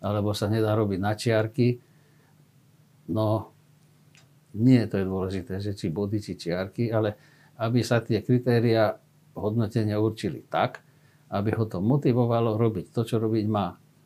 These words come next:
V podstate ani, teraz nechcem za-, zachádzať do detailov, lebo to je komplikovaný proces, ale ten policajt radovia nemusí vedieť,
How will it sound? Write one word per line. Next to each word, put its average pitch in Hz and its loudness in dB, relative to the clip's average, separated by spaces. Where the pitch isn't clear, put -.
V 110 -4
podstate 110 -2
ani, 117 0
teraz 113 6
nechcem 127 4
za-, 113 2
zachádzať 107 0
do 113 8
detailov, 101 0
lebo 104 0
to 107 2
je 101 6
komplikovaný 107 0
proces, 107 0
ale 107 -4
ten 123 2
policajt 147 8
radovia 123 8
nemusí 127 8
vedieť, 110 4